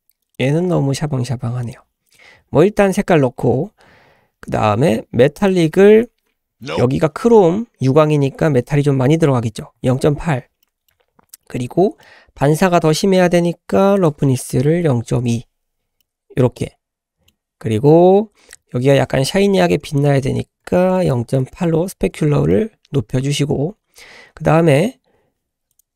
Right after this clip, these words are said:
Speaker 1: 어, 색깔은 약간 파스텔 톤으로 하는 게 좋을 것 같아요. 음, 아예 핑크로 갈게요. 이렇게. 그리고 여기가 지금 각져 있죠? 여기를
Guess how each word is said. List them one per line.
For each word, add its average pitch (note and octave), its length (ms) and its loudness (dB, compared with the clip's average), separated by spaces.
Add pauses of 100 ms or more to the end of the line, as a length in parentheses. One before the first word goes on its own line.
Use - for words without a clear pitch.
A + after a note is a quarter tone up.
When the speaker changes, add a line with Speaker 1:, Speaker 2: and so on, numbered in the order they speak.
(2750)
Speaker 1:
어, A#2+ 240 -10
색깔은 F#3 540 0
약간 D#3+ 240 0
파스텔 - 380 -6
톤으로 G3+ 360 -2
하는 E3+ 440 0
게 G3+ 440 0
좋을 C3+ 220 -4
것 - 140 -16
같아요. - 340 -18 (1040)
음, B2+ 160 -6
아예 B2+ 220 -2
핑크로 G#3 360 0
갈게요. B2+ 320 -4 (340)
이렇게. B2 460 -2 (1500)
그리고 D3+ 400 2 (420)
여기가 F#3+ 300 2
지금 F#3+ 180 0
각져 E3 360 0
있죠? C#3 340 -4 (280)
여기를 C3+ 520 2